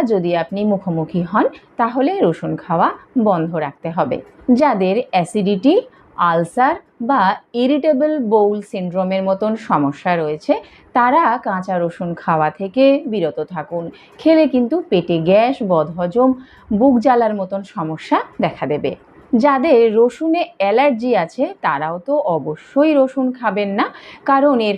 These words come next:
ফলে আপনার ত্বকে র্যাশ, চুলকানি, জ্বালা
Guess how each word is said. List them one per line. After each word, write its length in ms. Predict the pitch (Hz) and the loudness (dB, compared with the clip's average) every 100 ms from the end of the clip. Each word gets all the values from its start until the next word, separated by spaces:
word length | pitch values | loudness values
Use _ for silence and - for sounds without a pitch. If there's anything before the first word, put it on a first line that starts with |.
| - | -4
ফলে 220 | 214 302 330 | -2 0 0
আপনার 260 | 196 180 180 - | -2 -4 -6 -2
ত্বকে 340 | 175 170 262 285 285 _ _ _ | -2 2 4 4 2 _ _ _
র্যাশ, 440 | 185 175 175 214 - - _ _ _ - | 0 2 2 0 -6 -14 _ _ _ -4
চুলকানি, 640 | 240 233 226 233 240 269 381 - _ _ | 0 0 2 2 4 4 2 -4 _ _
জ্বালা 480 | 190 175 208 190 185 | -4 0 0 2 0